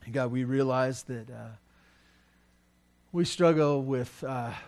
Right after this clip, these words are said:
putting in perspective, uh, uh, really seeing ourselves. Uh, we, we lack self-awareness, not just in the sense of,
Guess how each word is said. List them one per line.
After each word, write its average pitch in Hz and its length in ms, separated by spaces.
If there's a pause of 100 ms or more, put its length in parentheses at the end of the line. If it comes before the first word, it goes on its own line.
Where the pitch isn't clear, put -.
(120)
putting 160 240
in 143 140
perspective, 151 720
uh, 156 80 (120)
uh, 151 120
really 147 400
seeing 190 420
ourselves. 95 760 (220)
Uh, 120 300
we, 127 280 (220)
we 151 80
lack 156 380
self-awareness, 127 960
not 156 240
just 160 340
in 139 80
the 127 100
sense 139 400
of, 120 220